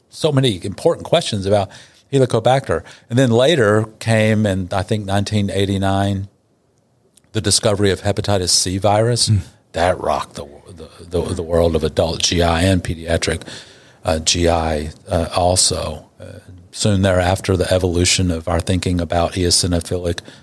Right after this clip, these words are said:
Speaker 1: esophagitis, uh, which I think Glenn Ferruta is right. It's one area of pe-, of, uh, gastroenterology where pediatricians led the way,
Speaker 2: Mm-hmm.
Speaker 1: uh, and, uh, and led the way, uh,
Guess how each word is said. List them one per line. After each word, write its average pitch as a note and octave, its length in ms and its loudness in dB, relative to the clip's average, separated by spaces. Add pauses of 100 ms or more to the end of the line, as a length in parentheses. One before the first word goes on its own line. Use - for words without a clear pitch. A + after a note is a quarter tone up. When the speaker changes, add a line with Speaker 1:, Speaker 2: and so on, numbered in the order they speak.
(260)
Speaker 1:
esophagitis, F2 1120 0 (760)
uh, E2+ 600 -4
which F2 420 -2 (260)
I A2 60 -10
think G2+ 220 -6
Glenn G#2 240 2
Ferruta F#2 440 2
is F2+ 160 0
right. G2+ 440 2 (120)
It's F#2+ 180 -4
one G#2 300 2
area G#2 500 4
of F#2 640 -2 (120)
pe-, G#2+ 160 -16 (140)
of, G2 320 0
uh, F2+ 300 -2 (440)
gastroenterology G2 800 2
where F#2+ 140 4
pediatricians F#2+ 720 -2
led F2 320 0
the E2 100 0
way, F2 420 2
Speaker 2:
Mm-hmm. A2 240 2 (280)
Speaker 1:
uh, F2 240 -4
and, F2+ 360 0
uh, E2 220 -4
and F#2+ 160 2
led F#2+ 300 2
the F#2 80 0
way, F2+ 400 2 (340)
uh, F#2+ 120 -6